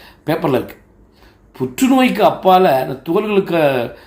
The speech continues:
நீண்டகால வெளிப்பாடு என்ன ஆகும்னா, அந்த உள்ள போய் அந்த பார்ட்டிகிள்ஸ், பர்டிகுலேட் மேட்டர் உள்ள போச்சுன்னா, புற்றுநோயை தாண்டி ரத்த சோகை, இன்ஃபெர்டிலிட்டி,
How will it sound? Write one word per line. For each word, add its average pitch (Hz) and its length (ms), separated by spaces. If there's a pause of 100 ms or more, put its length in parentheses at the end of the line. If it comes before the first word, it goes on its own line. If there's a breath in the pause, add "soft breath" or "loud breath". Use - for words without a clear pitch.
(160 loud breath)
நீண்டகால 185 500
வெளிப்பாடு 156 500
என்ன 143 220
ஆகும்னா, 127 180
அந்த 131 180
உள்ள 123 200
போய் 127 180
அந்த 117 240
பார்ட்டிகிள்ஸ், 107 360
பர்டிகுலேட் 139 400
மேட்டர் 117 240
உள்ள 117 200
போச்சுன்னா, 127 520 (420 loud breath)
புற்றுநோயை 147 460
தாண்டி 123 720 (260 soft breath)
ரத்த - 280
சோகை, 110 420 (200)
இன்ஃபெர்டிலிட்டி, 117 880